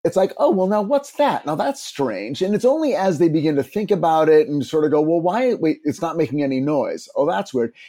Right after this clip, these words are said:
And then maybe they get a feeling like, "Oh, it doesn't want me to see it."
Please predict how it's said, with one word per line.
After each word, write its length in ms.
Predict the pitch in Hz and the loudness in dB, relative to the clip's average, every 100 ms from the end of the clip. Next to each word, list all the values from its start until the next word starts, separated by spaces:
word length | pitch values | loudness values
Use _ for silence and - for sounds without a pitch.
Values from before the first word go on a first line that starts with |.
| _ - | _ -2
And 160 | 147 | 2
then 380 | 160 175 170 156 | 2 2 0 0
maybe 260 | 156 143 143 | 2 2 2
they 140 | 139 | 2
get 160 | 135 127 | 0 -2
a 60 | |
feeling 400 | - 143 139 135 | -2 -2 0 -2
like, 320 | 127 120 117 _ _ - | -2 -4 -6 _ _ 4
"Oh, 420 | 170 165 110 - _ 165 | 6 6 4 -4 _ -2
it 220 | 170 127 | 0 0
doesn't 320 | 160 147 139 | 0 0 -2
want 260 | 135 135 139 | -2 -2 -4
me 100 | 123 | -4
to 80 | 113 | -6
see 340 | - 151 127 | -6 -2 -2
it." 220 | - - | -4 -10